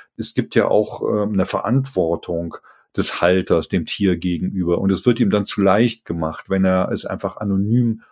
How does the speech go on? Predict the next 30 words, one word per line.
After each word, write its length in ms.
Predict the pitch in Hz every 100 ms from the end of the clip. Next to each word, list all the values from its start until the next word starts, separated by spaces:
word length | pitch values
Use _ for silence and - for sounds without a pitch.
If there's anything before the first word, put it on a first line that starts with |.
| _
abgeben 500 | - - - 76 80
kann. 360 | - - 80 80 _ _ _ _
Dann 300 | 104 110 113
ist 140 | 113
ein 140 | 113 98
weiterer 400 | 98 113 110 107
Kritikpunkt, 800 | - - 107 - - 107 101 95
dass, 360 | 98 95 - 113
äh, 200 | 104 104
ja, 240 | 101 107 -
niemand 560 | - - 113 107 107
mehr 140 | 104 98
da 240 | 104 117
ist, 200 | - 95
der, 120 | 107
der, 180 | 98 101
der 180 | 98 101
etwas 300 | 98 101 95
über 180 | - 104
die 120 | 98
Vorgeschichte 760 | - 123 143 110 - 80 -
des 180 | 95 -
Tieres 380 | - 87 80 -
erzählen 480 | - - 87 87 85
kann. 320 | - 85 82 _ _ _ _
Ist 140 | - 107
es 160 | 95
möglicherweise 580 | 95 95 - 90 92 98
erkrankt, 680 | 104 - 92 101 107 92 _
bissig? 560 | - 107 - 87 80